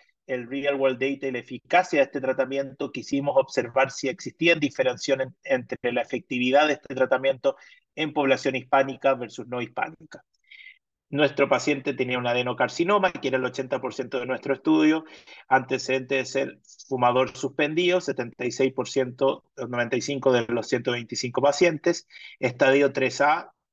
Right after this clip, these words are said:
que correspondía al veintiocho por ciento de los pacientes, eh, antecedente de tener un epoc,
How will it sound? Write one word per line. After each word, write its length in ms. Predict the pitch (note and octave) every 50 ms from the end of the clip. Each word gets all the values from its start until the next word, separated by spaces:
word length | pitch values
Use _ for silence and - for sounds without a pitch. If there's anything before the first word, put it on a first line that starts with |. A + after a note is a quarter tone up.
| _
que 80 | - B2+
correspondía 540 | B2 B2+ A#2 A#2+ A2 - B2 A#2 B2 B2+ B2+
al 80 | B2
veintiocho 600 | A#2+ B2 A#2+ A2+ G2+ - C3+ C#3 C#3 C3+ - C3+ -
por 160 | B2 A2+ -
ciento 340 | - - C3+ B2 A#2 - B2
de 60 | -
los 160 | A2+ A2+ -
pacientes, 680 | - C#3 C3+ - D#3+ D3+ C#3+ C3+ - - D#3+ - - _ - - - - - - - _ -
eh, 220 | - C3+ B2+ B2+
antecedente 500 | B2+ B2 B2 C3+ A#2+ - C3+ C3 C3 C#3
de 60 | C3 -
tener 500 | - C3 B2+ C#3 D3 D3 C#3 B2+ - -
un 140 | - B2+ A#2+
epoc, 640 | A#2+ A2 - - C#3 C#3 C#3 - - - - _